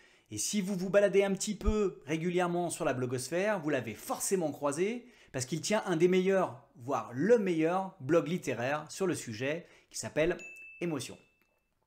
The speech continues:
Si vous ne connaissez pas, allez-y sans plus tarder, enfin, vous pouvez quand même attendre la fin de la vidéo. En me proposant cette série de recueils de nouvelles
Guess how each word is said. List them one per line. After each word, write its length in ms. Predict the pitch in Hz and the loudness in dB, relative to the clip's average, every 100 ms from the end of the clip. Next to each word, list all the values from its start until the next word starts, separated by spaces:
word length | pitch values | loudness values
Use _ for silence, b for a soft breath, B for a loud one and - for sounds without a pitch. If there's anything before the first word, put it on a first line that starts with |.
| _ _ _ _ _ _ | _ _ _ _ _ _
Si 180 | - 214 | -2 2
vous 120 | 220 | 2
ne 60 | 220 | 4
connaissez 380 | 220 214 - | 4 4 0
pas, 240 | 196 196 185 | 2 6 6
allez-y 480 | - 165 151 135 127 | 6 4 2 0 -2
sans 160 | 202 | -2
plus 140 | 180 180 | -2 2
tarder, 540 | 190 180 202 226 226 B | 4 6 4 4 0 B
enfin, 340 | - 131 113 - _ - | -6 -2 -2 -4 _ -16
vous 180 | 113 123 | -12 -6
pouvez 260 | 170 180 | 0 2
quand 140 | 190 180 | 4 2
même 160 | 190 | 2
attendre 460 | 180 175 202 208 - | 2 2 2 2 0
la 120 | 147 | -2
fin 120 | - 180 | -2 0
de 60 | |
la 60 | 175 | 0
vidéo. 360 | 160 143 120 - - _ _ _ _ _ b b b | 2 2 4 2 0 _ _ _ _ _ b b b
En 100 | 123 | -2
me 80 | 151 | -2
proposant 680 | 156 247 220 208 170 165 156 | 0 0 2 2 2 -2 -4
cette 240 | 156 139 | -6 -4
série 540 | 127 - 214 175 185 | -2 -2 -2 -2 -4
de 100 | 131 | -4
recueils 340 | 123 180 185 185 | 0 0 2 0
de 60 | |
nouvelles 500 | 165 160 147 139 110 | 0 -2 -2 -4 -6